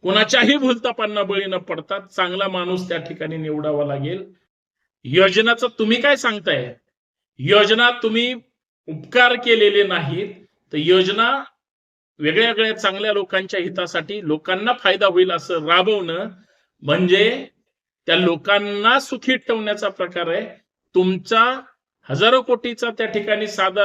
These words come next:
राहतं गं-, घर बंगला असतो, त्याच्यामुळं तुमच्याकडून फार स्वाभिमानाची किंवा शून्य भ्रष्टाचाराची अपेक्षा करणं म्हणजे वाळूमध्ये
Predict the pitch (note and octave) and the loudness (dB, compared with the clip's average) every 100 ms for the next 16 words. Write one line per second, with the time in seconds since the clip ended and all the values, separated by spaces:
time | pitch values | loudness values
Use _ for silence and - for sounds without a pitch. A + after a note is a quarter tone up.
0 | F#3 E3+ E3 G3 D#3+ E3+ E3+ D#3+ D3+ F#3 | 0 -4 -4 -6 -4 -6 -6 -6 -2 0
1 | E3+ D3+ F3 G#3 D#3+ - D#3 F3 - _ | 0 -2 0 0 0 -2 -6 -6 -8 _
2 | _ _ - E3 C#3 F#3+ G3 A3 A#3 _ | _ _ -4 -2 0 0 0 -2 -4 _
3 | _ - E3 D#3 G#3 G#3 A3 G#3+ G#3+ D#3 | _ -8 -4 0 0 0 2 2 0 0
4 | F#3 G#3+ - F3 F#3+ F#3+ F#3+ F#3 F#3 F#3 | 0 0 -2 -2 -2 -4 -4 -4 -6 -4
5 | F3+ F#3 A3+ C4+ _ _ _ _ - - | -2 0 -2 -4 _ _ _ _ -10 0
6 | G#3 A3 A#3+ G3 F#3 F#3+ F#3 F#3 F3 E3+ | 2 4 4 2 0 0 0 0 -2 -2
7 | F#3+ D#3+ F3 D#3 E3+ D#3+ - G#3+ G#3+ G3 | -4 -4 -6 -6 -6 -6 -2 2 2 0
8 | D#3+ F3+ F#3 _ _ _ - C#3 E3 F3 | -4 -6 -14 _ _ _ -8 -2 0 2
9 | F#3 G#3+ B3 - _ _ _ _ _ _ | 2 2 -2 -12 _ _ _ _ _ _
10 | _ - B2+ E3 F#3 A#3 A3 F#3+ G#3+ B3+ | _ -6 2 6 8 6 4 2 4 2